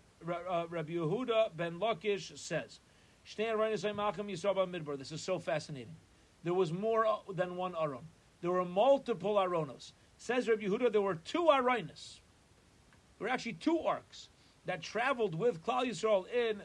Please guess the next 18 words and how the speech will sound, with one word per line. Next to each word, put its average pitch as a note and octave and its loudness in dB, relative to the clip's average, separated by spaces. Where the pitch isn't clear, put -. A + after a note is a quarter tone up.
the D#3 -4
Midbar. F3+ 0
Echad G#3 -4
Shayis F#3 -6
Torah F#3+ 0
Nesuna F3 -8
B'Seichai. D3+ -6
One G#3+ 0
had F3+ -4
the D3+ -4
Torah, E3+ -4
but E3+ -8
Echad B3+ -6
Shayis A3 -2
Shivrei G#3 -4
Luchos G3+ -6
Nesuna E3+ -6
B'Seichai. F3 -4